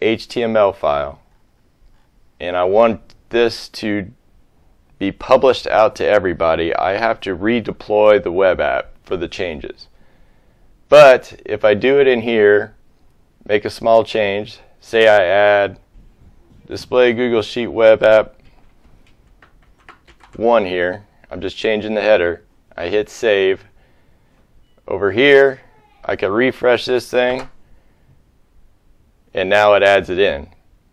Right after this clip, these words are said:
on my development U R L. But over here on my executable, my published one out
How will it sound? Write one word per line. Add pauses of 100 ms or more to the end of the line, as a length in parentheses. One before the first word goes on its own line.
(380)
on
my
development (200)
U
R
L.
But
over
here
on
my (1040)
executable,
my
published
one
out